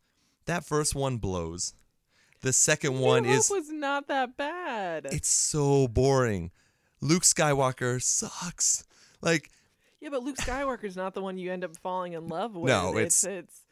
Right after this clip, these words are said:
Speaker 2: it's,
Speaker 1: Yes,
Speaker 2: it's
Speaker 1: go
Speaker 2: all
Speaker 1: ahead.
Speaker 2: about the smuggler.
Speaker 1: It's C three P O,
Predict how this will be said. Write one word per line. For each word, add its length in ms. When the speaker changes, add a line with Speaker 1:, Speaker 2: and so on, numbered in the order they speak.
Speaker 2:
it's, 120
Speaker 1:
Yes, 120
Speaker 2:
it's 80
Speaker 1:
go 60
Speaker 2:
all 80
Speaker 1:
ahead. 100
Speaker 2:
about 240
the 60
smuggler. 500
Speaker 1:
It's 240
C 320
three 160
P 180
O, 140